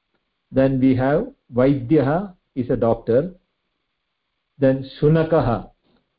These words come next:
Shunakaha is a dog. Then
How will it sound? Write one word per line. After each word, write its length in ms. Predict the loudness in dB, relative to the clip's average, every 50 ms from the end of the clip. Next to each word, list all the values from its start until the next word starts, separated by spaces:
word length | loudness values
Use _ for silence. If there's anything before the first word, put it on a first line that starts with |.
| _ _ -14 -4
Shunakaha 560 | -2 0 2 2 2 2 0 0 0 0 -2 -4
is 180 | -6 -8 _
a 100 | -16 -16 -16 _ _ _ _ -8 -2
dog. 380 | 2 2 2 2 0 -2 -8 _ _ _ _ _ _ _ _ _ _ _ _ _ _ _ _ _ _ _
Then 420 | 0 2 2 2 2 -2 -6 -8